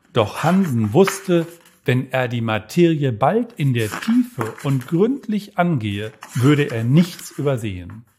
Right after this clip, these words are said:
trotz der Komplexität aller Verhältnisse. Nun hatte er also schon erste Überlegungen getroffen, und das Thema ließ ihn nicht mehr los.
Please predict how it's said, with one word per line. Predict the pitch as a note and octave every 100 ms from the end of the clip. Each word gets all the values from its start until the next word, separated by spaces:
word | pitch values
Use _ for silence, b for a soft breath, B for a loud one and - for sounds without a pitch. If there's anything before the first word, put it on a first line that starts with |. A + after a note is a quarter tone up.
| _ _
trotz | - B3 B3+ - - _ _ -
der | F#3
Komplexität | F#3 F#3 F3 F#3 - F3 - G#3+ G#3+
aller | F3+ F3+
Verhältnisse. | F3 D#3+ B2 G#2 G2 F#2 G2+ - _ _ _ _ -
Nun | C3 C3+ C#3+ C#3+
hatte | D#3 F3 G3
er | F3 F#3+
also | F3+ F3 F3+
schon | - E3+ F3
erste | - B2 B2+ -
Überlegungen | - C#3+ B2 C3 C3+ C#3+ D3
getroffen, | C#3+ - F#3 - A#2+ A2 b b b b
und | D3 B2
das | A2+ F#2+ -
Thema | - C3 C3 B2+ B2+
ließ | A2 A#2+ C#3 D3 - -
ihn | B2+ B2+ A#2+
nicht | A2 G2+ - -
mehr | G#2 G#2
los. | F#2 F2 D#2+ - - _